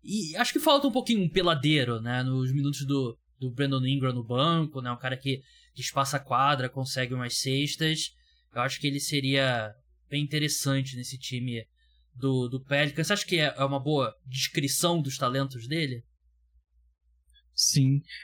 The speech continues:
Speaker 2: É, e acho que é uma boa opção. Como a gente falou, né, o, o Pelicans, ele tem muito jogador, né? Então, acaba que tem Trey Murphy, Herb Jones, a gente já sabe do Dyson Daniels, né, que tá no time.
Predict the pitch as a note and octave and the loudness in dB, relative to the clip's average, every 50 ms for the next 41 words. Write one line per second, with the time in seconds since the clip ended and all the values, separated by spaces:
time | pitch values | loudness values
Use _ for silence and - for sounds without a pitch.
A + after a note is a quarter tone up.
0 | - _ _ - A3+ F#3+ E3 D#3 D3+ - - E3+ D#3+ D3+ D3 E3 - - - - | -18 _ _ 2 4 6 6 6 6 6 4 4 6 6 4 4 4 2 2 2
1 | D3+ - - D3+ D#3+ D#3 - - C#3+ C#3 C#3+ D#3 D#3 D#3 D3 C#3+ C3+ C3 B2 A#2 | 2 4 4 4 4 4 4 4 4 6 6 6 6 6 6 6 6 6 6 4
2 | A2 G#2+ - - _ _ D3+ C3+ A#2 - B2+ C3+ D#3 D#3+ - D#3+ C3+ D3 C#3+ A#2+ | 4 2 0 -2 _ _ -2 -2 2 2 4 4 4 4 4 4 4 4 2 4
3 | D3+ D3+ C#3+ D3 D#3 D3+ E3+ D#3+ F3 F3+ F#3+ E3+ A#2+ A#2 B2+ C#3+ C3+ B2+ A#2+ A#2 | 4 4 6 4 4 2 2 2 4 4 4 4 4 4 4 6 6 4 4 2
4 | A#2 - - - - - - A#2 A#2+ C3 C#3+ D3 C3 B2 - B2+ B2 B2 C3 - | 0 -4 -8 -10 -4 0 2 4 4 6 4 4 2 4 2 2 2 0 0 2
5 | F3 F3 D#3+ C#3 B2 G#2+ G2+ - - B2+ B2+ - - - - - - C3 B2 A#2 | 2 4 4 4 4 4 2 0 -4 -8 -8 -8 -10 -12 -6 0 2 4 4 4
6 | - A#2 A2 G2+ G2+ G#2 B2+ C#3 C#3 B2+ A2+ - - G#2+ G2+ B2 A2 G#2 F#2+ G2+ | 4 4 4 6 6 6 6 8 6 6 4 2 0 2 4 4 4 2 2 2
7 | A2+ A#2+ C3 D3 D3 C#3 B2+ A#2+ A2+ G#2+ G#2+ G#2 G2+ - - A2 G2+ - A#2 G#2+ | 4 4 6 4 4 4 4 4 4 2 2 0 -2 -2 -2 -2 0 0 0 0
8 | - A#2 A2 G#2 G#2+ G#2 G2 - - A2+ A2+ - - G#2+ G#2+ A#2+ C3 C3 B2 A#2 | 0 0 2 2 0 0 0 2 2 2 2 2 2 4 4 4 4 4 4 2
9 | A2+ - - A#2 A2 G#2+ A2 - - C3+ C#3+ C#3+ C#3 C#3 | 0 0 0 0 0 2 2 2 2 4 4 4 2 0